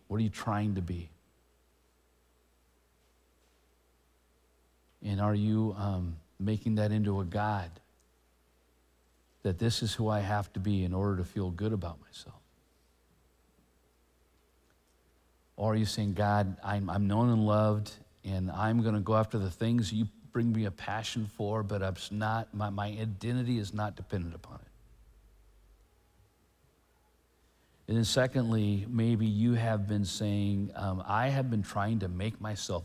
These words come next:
good enough for God to like me." And today you realize it is the miraculous grace of God that's extended to you. It's what he's done.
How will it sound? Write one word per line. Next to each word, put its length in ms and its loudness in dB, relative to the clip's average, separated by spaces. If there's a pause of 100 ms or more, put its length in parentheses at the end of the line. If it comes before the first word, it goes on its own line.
(200)
good 220 0
enough 420 -6 (340)
for 140 -4
God 280 0
to 80 2
like 340 -2
me." 200 -6 (1700)
And 80 -4
today 260 2
you 160 6
realize 760 2 (140)
it 160 2
is 240 0
the 80 -2
miraculous 680 -2
grace 380 -4
of 100 -8
God 320 -2
that's 220 -8
extended 560 -2
to 120 -8
you. 380 -2 (1200)
It's 240 -4
what 160 2
he's 380 2
done. 260 -8